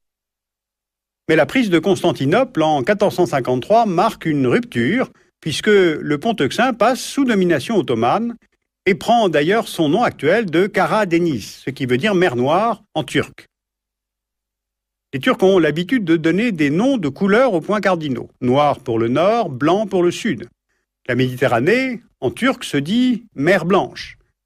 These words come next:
à moins que le noir se réfère à la couleur de la mer pendant les tempêtes. À partir du dix-huitième siècle, c'est la Russie qui commence à s'intéresser à la mer Noire.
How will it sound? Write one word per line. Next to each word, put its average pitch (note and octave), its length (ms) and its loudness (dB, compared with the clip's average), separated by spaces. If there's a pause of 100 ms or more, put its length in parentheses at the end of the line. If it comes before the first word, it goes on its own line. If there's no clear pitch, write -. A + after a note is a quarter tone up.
(280)
à B2+ 80 0
moins G#3 240 4
que B3 300 2
le G#3 100 2
noir C#3+ 640 -2
se - 160 0
réfère E3+ 720 0
à D3 140 -2
la C#3+ 100 0
couleur G3+ 380 0
de D3 80 0
la A#2+ 120 0
mer G3+ 220 -2
pendant A3 220 0
les A3+ 120 0
tempêtes. - 560 -8 (2250)
À - 60 -8
partir A3 340 0
du D#3 140 -4
dix-huitième C3 460 -2
siècle, C4+ 340 0
c'est A3+ 480 0
la D#3+ 140 -2
Russie G#3 420 -2
qui F3 100 -2
commence F#3 460 0
à D3+ 120 2
s'intéresser G3+ 640 0
à A3 60 4
la E3 100 2
mer D3+ 160 -4
Noire. A2 480 -6